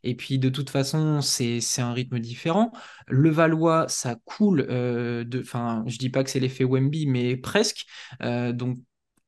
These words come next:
de toute façon, on savait que Boulogne-Levallois, ça s'entendait pas entre les villes. Euh, là, ça en tr-, ça a toujours été très mal dirigé. Euh, là, c'est en train de couler avec, euh, Laurent Forest à leur tête. Euh, ça, ça gagne pas un match, c'est ridicule au possible. Donc, en fait,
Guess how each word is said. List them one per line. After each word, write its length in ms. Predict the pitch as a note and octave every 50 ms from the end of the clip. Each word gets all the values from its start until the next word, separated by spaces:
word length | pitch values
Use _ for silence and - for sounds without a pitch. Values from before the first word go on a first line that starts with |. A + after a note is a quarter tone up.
| _ -
de 180 | D3+ C#3+ C3 D3
toute 220 | C#3 - E3+ D3
façon, 240 | - D#3 D#3 - F#3
on 40 | D#3+
savait 260 | - E3 D3 D3 D3
que 100 | C#3 D3
Boulogne-Levallois, 1080 | C3+ C3 C3 C#3 C#3+ D3+ D3+ D3+ D3 D3 C#3+ C3+ C#3+ C#3+ C#3+ C#3+ D3 D#3+ D#3+ D#3 D#3 D#3
ça 160 | D3+ - C3+
s'entendait 440 | B2+ - C#3 B2+ C3 B2 A#2+ B2+ B2
pas 100 | - A#2+
entre 320 | - - C3 - - D3
les 120 | D#3+ E3+ F#3+
villes. 280 | G#3 A3+ A3+ A3 G#3 G#3+ - - - - - -
Euh, 180 | C3 B2+ B2+
là, 240 | C3 C#3 D3+ D#3+ D3+
ça 160 | D3+ - C#3
en 80 | B2+ B2+
tr-, 200 | B2+ - - -
ça 180 | - - C3
a 40 | A#2+ A#2
toujours 260 | - - C3+ C3+ C3+
été 180 | C3+ C3+ C3+
très 200 | C3 - - C#3+
mal 200 | C3+ C3 B2+ B2+
dirigé. 600 | B2 A#2+ B2 B2 C#3+ D#3+ E3 F3+ F#3+ F#3+ F#3+ F#3+ F#3+ - - - C3+ -
Euh, 600 | C3+ C3 B2+ B2 B2 B2 B2 B2 B2 B2 A#2+ A#2+
là, 140 | B2+ C3+ C#3+
c'est 120 | C#3 - D3
en 60 | C3
train 180 | - - C3+
de 60 | C#3 C3+
couler 460 | - - - D3+ D3+ D#3 D#3 D3+ C3+
avec, 340 | B2+ A#2+ B2 B2+ B2+ - C#3
euh, 180 | B2+ B2 B2
Laurent 260 | B2 C3 C3 C3 C3
Forest 420 | C3 - - C3+ C3 C3+ C3+ - C3
à 40 | B2+
leur 200 | C3 C3 C3 -
tête. 260 | D#3+ D3+ C#3+ - B2
Euh, 180 | A#2 A#2 A#2
ça, 220 | A2+ - - G#2+ A2+
ça 180 | A2 - -
gagne 220 | B2 B2 B2 B2+ C3
pas 120 | C3 C#3
un 100 | C#3 C#3+
match, 280 | D3 D3+ D#3 D#3 C#3+ -
c'est 200 | - - - G#2+
ridicule 480 | - B2+ B2+ C3+ C3+ C3 - - C#3+
au 80 | C#3 C3+
possible. 420 | C3+ C#3 C3 - - A3 A#3+ C4 C4 - - - - - - _ _ _
Donc, 80 | - B2+
en 80 | C3 B2+
fait, 300 | D#3+ G3+ A3+ G#3+ -